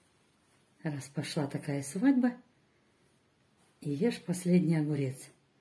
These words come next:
Всё надо показать, и панталоны в том числе. Так, значит, косички не, можно плести не только такие, а съёмные косички.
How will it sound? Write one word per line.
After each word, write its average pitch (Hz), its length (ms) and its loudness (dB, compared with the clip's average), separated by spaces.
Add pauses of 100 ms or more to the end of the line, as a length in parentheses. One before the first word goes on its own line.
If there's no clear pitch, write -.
(380)
Всё 165 260 2
надо 135 240 0
показать, 135 540 -6
и - 20 -6
панталоны 160 600 2
в - 60 -6
том 151 160 -2
числе. 139 400 -8 (960)
Так, 151 280 4 (240)
значит, 185 500 4
косички 214 460 4
не, 160 240 6 (240)
можно 151 400 6
плести 175 360 4
не 143 140 4
только 226 400 2
такие, 160 540 -2 (800)
а 196 220 0
съёмные 165 840 6
косички. 139 680 0